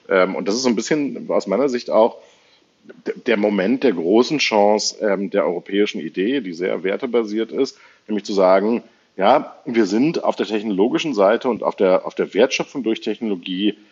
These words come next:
ähm, jetzt im ersten Moment deutlich abgehängt gewesen. Was wir aber tun können, jetzt wo Technologie sehr viel näher an mich persönlich rankommt, weil sie zum Beispiel meine Gesundheitsdaten verarbeitet,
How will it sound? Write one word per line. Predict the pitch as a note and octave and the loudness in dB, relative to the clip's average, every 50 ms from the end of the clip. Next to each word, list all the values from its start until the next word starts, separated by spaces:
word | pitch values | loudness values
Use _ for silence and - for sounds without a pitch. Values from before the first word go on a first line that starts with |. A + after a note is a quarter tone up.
| _ _ _ _ - | _ _ _ _ 0
ähm, | - A2 G#2+ F#2+ F#2+ G#2 - | 2 4 4 4 2 0 -4
jetzt | - A2 A2+ A2+ - - | 0 0 0 0 0 -2
im | A2+ A2 | -4 -2
ersten | F#2+ G2 A2+ A#2 - - C3+ | 0 0 0 0 0 0 0
Moment | G#2 G2 G2 F#2+ G2 F#2 - | 2 2 2 0 0 0 0
deutlich | F2+ F2+ F2 F2 D#2 D#2 | 0 0 0 -2 -2 -2
abgehängt | E2 - - - G2+ E2 D#2+ D#2+ D#2 _ | -2 -2 -2 -4 -6 -4 -6 -8 -12 _
gewesen. | - D#2+ D2 C#2+ C#2+ C#2 C#2 - - - - | -12 -10 -8 -6 -8 -8 -8 -12 -16 -16 -10
Was | - F2 F#2 - - | -6 -6 -2 0 0
wir | A2 | 2
aber | F#2 F2 D#2 | 2 0 -2
tun | - - E3 G3+ A3 | -2 0 0 0 0
können, | G3+ - C#3 A#2+ G#2 | 0 -2 -2 0 2
jetzt | G2 G#2+ G#2 - - | 2 0 0 -2 0
wo | G#2 G#2+ G#2+ G#2 | 2 4 4 2
Technologie | - G#2 G2+ - A2 G2 F#2 F2 E2 F#2 A2 A2+ A2+ A#2 A2 - - | 0 -2 -8 -6 -4 -4 -4 -4 -6 -6 -2 0 0 0 0 -2 -6
sehr | F#2+ F2 G#2 G2+ | -2 0 0 0
viel | - - G2+ | 0 0 -4
näher | G2 F#2+ G2 A2 B2 C3 C3 B2 - | -2 0 2 4 6 6 6 4 4
an | G2 A2 G#2 | 2 0 0
mich | G#2 G2 - | 0 -2 -2
persönlich | - G2+ F2 E2+ G#2 C3 D#3 D#3+ - - | -2 -2 0 0 0 0 0 -2 -2 -2
rankommt, | F2 E2 F2 F2+ - F2 E2+ E2+ E2 - | -2 -2 -2 -4 -4 -4 -4 -4 -4 -4
weil | E2 D#2 | -4 -4
sie | D2+ E2 - | -4 -8 -14
zum | - - E2 | -12 -8 -6
Beispiel | D2+ D2+ - - F2 | -6 -6 -6 -6 -6
meine | D#2 D2+ D2+ | -6 -6 -6
Gesundheitsdaten | D#2 D#2+ F2 B2 C#3+ F3+ E3 - - F2+ E2 - - - | -4 -2 0 2 2 2 2 2 2 0 0 0 -2 -4
verarbeitet, | - - - - D#2+ E2+ F2+ F#2 - A2 A#2+ - | -4 -2 0 0 0 0 0 -2 -2 -4 -6 -6